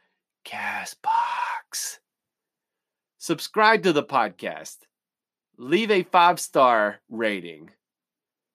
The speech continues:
Leave a review. Do all those things for me, would you? I really appreciate it. Again, the next time you'll hear from me on this podcast is my bracket thoughts.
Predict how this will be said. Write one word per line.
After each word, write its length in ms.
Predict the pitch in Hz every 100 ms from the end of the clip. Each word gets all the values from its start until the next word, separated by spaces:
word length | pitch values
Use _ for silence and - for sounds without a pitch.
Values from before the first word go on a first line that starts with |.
| _ _ _ _ _
Leave 220 | 151 233 269
a 80 |
review. 680 | 311 320 233 339 330 135 - - _ _ _
Do 220 | 160 320 285
all 140 | 190
those 200 | 151 135
things 300 | - 123 127
for 160 | 143 151
me, 120 | 196
would 280 | 208 240 277
you? 260 | 311 339 - _ _ _ _ _ _ _
I 80 | 156
really 320 | 202 285 165
appreciate 600 | 139 226 254 117 107 110
it. 200 | 170 - _ _ _ _ _
Again, 460 | 170 202 143 98 - _ _ _
the 80 | 147
next 260 | 180 233 -
time 200 | 226 214
you'll 100 | 185
hear 160 | 196
from 180 | 190 180
me 120 | 185
on 140 | 185 175
this 160 | 170
podcast 720 | - 165 165 - 160 156 151 170
is 220 | 131 113
my 360 | 131 160 190
bracket 480 | 185 180 175 175 165
thoughts. 600 | 170 156 156 151 - -